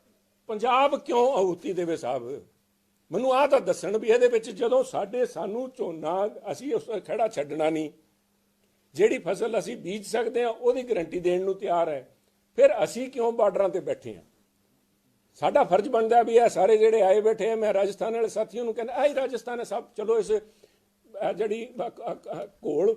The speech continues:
ਵਿੱਢੀ ਹੈ, ਉਹਦੇ 'ਚ ਘੱਟੋ ਘੱਟ ਕੱਲ੍ਹ ਤਾਈਂ ਤਾਂ ਅਸੀਂ ਕਹਿੰਦੇ ਸੀ ਰਾਜਸਥਾਨ ਨੂੰ ਪਾਣੀ ਦੇਣਾ, ਇਹਨਾਂ ਨੂੰ ਲੱਖਾਂ ਕਰੋੜ ਅਸੀਂ ਪਾ-, ਪਾਣੀ ਦੇ ਲੈਣੇ, ਅੱਜ ਆਏ ਬੈਠੇ ਕਹਿੰਦੇ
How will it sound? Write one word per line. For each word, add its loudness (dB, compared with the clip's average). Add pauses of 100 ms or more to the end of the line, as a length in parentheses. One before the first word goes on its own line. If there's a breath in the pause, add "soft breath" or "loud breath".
(100)
ਵਿੱਢੀ -2
ਹੈ, -2 (420)
ਉਹਦੇ 4
'ਚ 0
ਘੱਟੋ -2
ਘੱਟ -6
ਕੱਲ੍ਹ -2
ਤਾਈਂ -4
ਤਾਂ -4
ਅਸੀਂ -10
ਕਹਿੰਦੇ -2
ਸੀ -2
ਰਾਜਸਥਾਨ -4
ਨੂੰ -4
ਪਾਣੀ -2
ਦੇਣਾ, -2
ਇਹਨਾਂ -6
ਨੂੰ -8
ਲੱਖਾਂ -8
ਕਰੋੜ -2
ਅਸੀਂ -8
ਪਾ-, -6
ਪਾਣੀ -2
ਦੇ -4
ਲੈਣੇ, 0
ਅੱਜ -2
ਆਏ 0
ਬੈਠੇ -2
ਕਹਿੰਦੇ -6